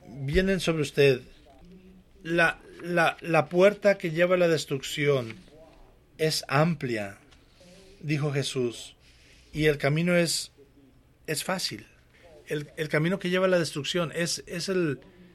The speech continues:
lo natural. No, no siquiera tienes que hacer nada para evitar, para ir allí. La, la puerta es amplia y el camino es fácil que lleva a la destrucción, pero la puerta es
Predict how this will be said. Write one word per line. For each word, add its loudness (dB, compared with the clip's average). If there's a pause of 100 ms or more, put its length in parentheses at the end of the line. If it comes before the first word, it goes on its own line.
(420)
lo 4
natural. 2 (280)
No, -2
no -2
siquiera -2
tienes -4
que -2
hacer -2
nada 0
para -2
evitar, -6 (280)
para -4 (140)
ir -4
allí. -6 (560)
La, -6
la -4
puerta -4
es -6
amplia -8 (520)
y -10
el -8
camino -2
es -6 (140)
fácil -2
que -10
lleva 2
a 0
la 2
destrucción, -8 (800)
pero 0 (100)
la -2
puerta 0
es -4